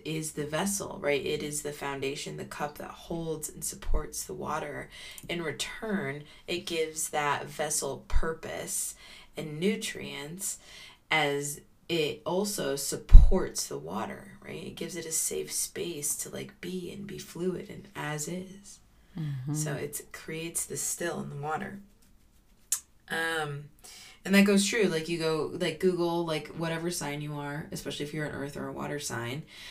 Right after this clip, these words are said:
Speaker 1: you'll see that your best matches are either
Speaker 2: Earth and water.
Speaker 1: earth, yeah, i-, other earth signs, other water signs, or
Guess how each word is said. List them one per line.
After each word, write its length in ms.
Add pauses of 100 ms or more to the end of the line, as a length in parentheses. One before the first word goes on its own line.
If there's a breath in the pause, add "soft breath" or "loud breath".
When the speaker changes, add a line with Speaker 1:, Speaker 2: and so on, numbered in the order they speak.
(140 loud breath)
Speaker 1:
you'll 120
see 200
that 120
your 140
best 280
matches 480
are 360
either 420
Speaker 2:
Earth 280
and 100
water. 240 (200)
Speaker 1:
earth, 340 (200)
yeah, 340
i-, 220
other 240
earth 220
signs, 340
other 160
water 280
signs, 440
or 500